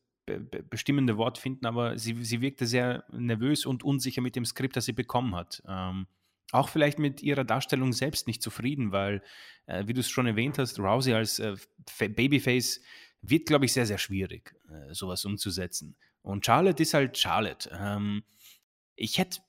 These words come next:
ich persönlich hab von mir persönlich gedacht, dass ich mehr Bock habe auf dieses Match aus irgendeinem Grund,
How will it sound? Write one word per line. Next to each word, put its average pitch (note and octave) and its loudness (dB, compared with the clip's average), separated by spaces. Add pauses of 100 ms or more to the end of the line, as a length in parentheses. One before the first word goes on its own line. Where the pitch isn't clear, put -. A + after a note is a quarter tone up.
ich - -10
persönlich F#3 6
hab E3+ 0
von D3 4
mir D3+ 2
persönlich C#3 0
gedacht, D3 -2
dass B2 0
ich B2 -4
mehr B2 0
Bock C3 -2
habe F#2 2
auf E2+ -8
dieses F2+ -4
Match G2 -2
aus F2+ -4
irgendeinem F#2+ -2
Grund, C3+ 0